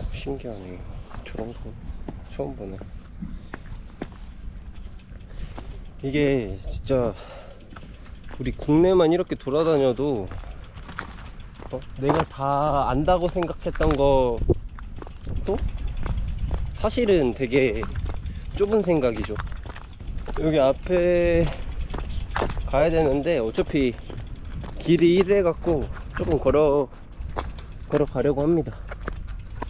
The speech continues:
저는 그런 생각을 좀 많이 해요. 어차피 내가 이렇게 살아가고 있고 내가 살아가는 시간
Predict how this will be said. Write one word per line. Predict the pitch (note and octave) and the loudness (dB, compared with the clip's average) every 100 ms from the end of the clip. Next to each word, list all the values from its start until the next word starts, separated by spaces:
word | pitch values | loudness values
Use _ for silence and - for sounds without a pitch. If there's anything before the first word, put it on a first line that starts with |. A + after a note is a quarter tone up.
| - - - - - | -8 -10 -10 -10 -2
저는 | D3 C#3+ | 2 2
그런 | - D3 D#3+ F3+ F3 | 2 2 6 6 4
생각을 | F3 D#3 D3 A#2+ A#2 | 2 2 0 0 -2
좀 | D3 B2 | 0 0
많이 | G#2+ G#2+ A2+ | 2 2 2
해요. | A2 G2 F#2+ - - - - - - - - - | 2 0 -2 -4 -8 -6 -8 -6 -4 -6 -4 -4
어차피 | C3 F3 - D#3 B2+ A#2 A#2 | -2 -2 0 0 0 0 0
내가 | A2 C3+ D3+ C#3+ | 2 6 6 6
이렇게 | C3+ C#3 - | 4 0 -2
살아가고 | B2 F3 F3+ E3+ D3+ B2+ | -4 2 2 2 0 0
있고 | G#2+ - D#3+ - - - - - - - - - - | -2 -4 -6 -6 -14 -14 -14 -14 -12 -12 -12 -10 -4
내가 | A#2 B2+ C#3 C#3 | 0 4 6 4
살아가는 | E3+ F3+ F3+ F3 D#3+ C#3 | 4 4 4 4 4 2
시간 | - G3 G3 | 0 2 4